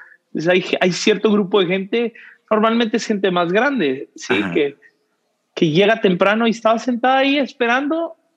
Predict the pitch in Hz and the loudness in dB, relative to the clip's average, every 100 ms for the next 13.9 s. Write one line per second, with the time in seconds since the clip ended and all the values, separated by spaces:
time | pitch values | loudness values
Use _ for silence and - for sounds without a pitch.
0 | _ - 202 190 165 - 170 190 175 190 | _ -8 -6 -4 -6 -6 -2 0 2 2
1 | 220 - - 226 240 277 240 185 190 190 | 0 -2 -2 0 2 2 2 2 0 -2
2 | - 180 208 190 165 170 151 - 175 165 | 0 -2 -2 -2 -2 -4 -2 2 2 2
3 | 143 170 247 - _ _ _ _ _ _ | 2 0 -2 -6 _ _ _ _ _ _
4 | _ _ - 175 190 - 214 214 202 185 | _ _ -2 2 2 4 4 4 2 0
5 | - 165 - - 160 - 175 165 165 180 | 0 0 -2 -4 -8 -4 0 2 2 2
6 | 175 - 170 - _ _ _ _ 98 85 | -2 -6 -10 -14 _ _ _ _ -8 -8
7 | - - 180 185 185 214 214 208 214 202 | -14 -6 -4 -2 2 2 4 2 2 2
8 | 214 220 202 220 208 202 247 302 294 208 | 2 2 2 2 2 2 0 0 0 0
9 | 233 214 185 190 - _ _ _ 175 160 | 2 0 -2 -8 -12 _ _ _ -8 0
10 | 240 226 185 185 202 190 - 196 165 190 | 2 4 2 2 2 0 -4 -10 -8 -8
11 | 185 - - 202 220 247 233 214 175 180 | -8 -8 -2 -2 0 -2 -2 -2 0 0
12 | 185 254 247 254 202 247 339 320 294 339 | 2 0 2 2 2 2 2 2 2 0
13 | 349 233 202 160 127 147 190 - 165 | 0 0 -2 -2 -4 -4 -4 -6 -8